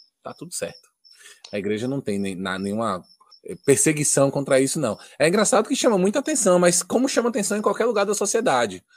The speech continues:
quando você chega com o anel da maçonaria na mão, né? "Poxa, você é maçom, e aí,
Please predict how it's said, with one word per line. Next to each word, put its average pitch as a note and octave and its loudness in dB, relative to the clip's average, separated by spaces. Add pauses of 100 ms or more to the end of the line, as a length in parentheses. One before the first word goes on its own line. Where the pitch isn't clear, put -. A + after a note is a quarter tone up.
(120)
quando D#3+ -2
você E3 0
chega E3 -2
com F3 -4
o E3+ 0
anel C#3 2
da D#3+ -4
maçonaria D#3 -4
na A2 -8
mão, F2+ -10
né? A2 -6 (520)
"Poxa, G#3 -6
você E3+ -6
é - -4
maçom, F#3 -6
e F#3+ -2
aí, G3+ 0